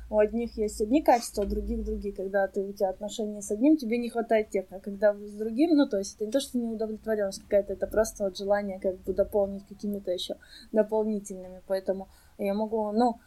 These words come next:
наверное, нет такого, где лучше, но нерки выглядят лучше, это точно,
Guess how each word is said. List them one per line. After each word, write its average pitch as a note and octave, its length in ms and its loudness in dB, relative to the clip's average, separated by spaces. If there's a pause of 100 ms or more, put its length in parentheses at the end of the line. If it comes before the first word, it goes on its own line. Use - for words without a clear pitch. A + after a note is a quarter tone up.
(140)
наверное, B3+ 280 4
нет G#3+ 160 2
такого, F3+ 380 -2
где F#3+ 160 -2
лучше, A3 560 0 (680)
но A#3 640 0
нерки F#4 320 4
выглядят G#3+ 580 -2
лучше, G3+ 380 -6
это B3+ 240 0
точно, F3 640 -10